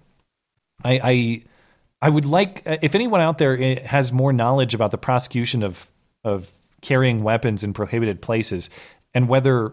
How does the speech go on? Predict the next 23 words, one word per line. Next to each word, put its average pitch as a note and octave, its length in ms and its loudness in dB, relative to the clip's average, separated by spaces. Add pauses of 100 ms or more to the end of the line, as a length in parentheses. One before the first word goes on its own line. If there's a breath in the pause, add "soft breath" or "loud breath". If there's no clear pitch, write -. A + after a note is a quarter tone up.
being B2+ 300 2
outside C3 640 0
of A#2+ 100 2
a A#2 60 2
bar G2 480 0 (480 soft breath)
constitutes, C3+ 680 0 (220 soft breath)
I C#3 60 -2
mean, C#3+ 100 2
first B3 240 -2
of C#3+ 80 0
all, A#2 140 2
I D#3+ 120 2
would A3+ 140 0
like F3 140 2
to C#3+ 100 -2
know F3 220 4
that A2+ 260 0
because, C3 400 0 (680 soft breath)
you D#3 100 2
know, D3+ 60 2
if C#3+ 120 0
you're F#3 120 2
wa-, E3+ 420 0